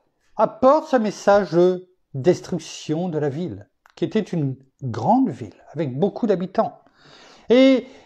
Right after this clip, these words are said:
il envoyait Jonas pour, euh, faire passer le message, eh bien, cette ville, dans tant de jours, quarante jours, je crois, ou quarante-cinq jours, eh bien, sera détruite.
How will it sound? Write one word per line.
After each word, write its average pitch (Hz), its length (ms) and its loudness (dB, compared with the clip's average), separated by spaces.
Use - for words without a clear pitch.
il 233 300 4
envoyait 254 480 4
Jonas 269 520 4
pour, 269 340 6
euh, 240 80 4
faire 277 220 2
passer 269 260 0
le 247 80 0
message, 240 420 2
eh 220 40 -2
bien, 208 380 2
cette 185 220 -2
ville, 185 340 -2
dans 170 500 -2
tant 214 140 2
de 180 80 -2
jours, 147 420 -4
quarante 147 320 -2
jours, 139 260 -4
je 151 80 -12
crois, 143 140 -2
ou 139 40 0
quarante-cinq 139 460 -6
jours, 135 220 -4
eh 202 40 -2
bien, 220 160 4
sera 226 280 2
détruite. 185 720 -6